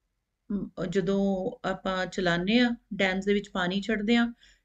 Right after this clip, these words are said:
ਤੇ ਕੀ ਹੁੰਦਾ? ਟਰਬਾਈਨਸ ਘੁੰਮਦੀਆਂ, ਇਹਦਾ ਮਤਲਬ ਮਕੈਨੀਕਲ ਏਨਰਜੀ ਆ ਗਈ। ਠੀਕ ਹੈ, ਮਕੈਨੀਕਲ ਐਨਰਜੀ ਆ ਗਈ ਤੇ ਡੈਮਸ ਤੇ ਕੀ ਪੈਦਾ ਹੁੰਦੀ ਹੈ? ਬਿਜਲੀ। ਇਹਦਾ ਮਤਲਬ ਅਸੀਂ ਮਕੈਨੀਕਲ ਨੂੰ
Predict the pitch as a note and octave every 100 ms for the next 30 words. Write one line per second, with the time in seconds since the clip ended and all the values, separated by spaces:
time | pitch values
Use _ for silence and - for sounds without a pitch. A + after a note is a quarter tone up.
0 | _ A#3+ B3 A#3+ A#3 A#3 A#3 F#3+ G3 F#3+
1 | - A3+ A3 G#3 G#3 - F3 F#3+ F#3 G#3
2 | G#3+ G3+ - F3+ E3+ E3 F3 F3 F3 E3
3 | F3+ F3+ F3 E3+ F3 _ _ _ _ _
4 | _ _ _ _ _ _ _ _ _ F#3+
5 | F3 A#3 B3 - _ _ _ G#3 G3 G#3
6 | G3+ A3+ B3 A#3+ A3+ G#3 G3 G#3+ G#3 G#3+
7 | A3+ A3+ G3 F#3 F3 G#3 - A3 A3+ G3+
8 | A3 G#3 G#3+ G3+ E3 D#3+ D#3+ - _ _
9 | _ _ _ _ _ _ _ - G3 G#3
10 | G3 G#3 G3 F#3+ G#3 C#4+ - _ _ _
11 | _ G#3 G3+ G3 F#3 F3+ F#3 G3+ G3 G#3
12 | -